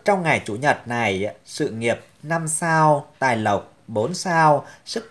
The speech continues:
khỏe bốn sao, tình cảm năm sao, quân số may mắn số hai, số năm, giờ tốt từ mười một giờ đến mười ba giờ, màu sắc cát tường, màu vàng, màu xám, quý nhân phù trợ, tuổi Dần,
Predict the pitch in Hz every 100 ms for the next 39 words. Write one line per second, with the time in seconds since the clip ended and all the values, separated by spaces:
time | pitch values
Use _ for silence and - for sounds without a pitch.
0 | - 151 95 123 160 - 120 120 170 180
1 | 160 151 139 135 _ 135 110 92 113 98
2 | 90 156 185 _ _ 123 123 147 160 156
3 | - 156 151 147 - - - - 190 160
4 | 127 151 180 160 123 143 220 _ - -
5 | 123 170 165 156 147 139 - - - 131
6 | 165 156 151 135 - - - 127 113 98
7 | 151 202 220 - - 120 110 110 110 107
8 | - 113 110 101 101 156 160 107 135 151
9 | 113 113 107 95 87 - - - 110 -
10 | 185 190 208 - 131 117 101 85 90 -
11 | 120 120 104 113 110 104 92 85 _ -
12 | 127 113 - 113 104 110 214 - - -
13 | 120 160 190 165 143 - 113 107 104 -
14 | _ - 113 101 123 117 98 82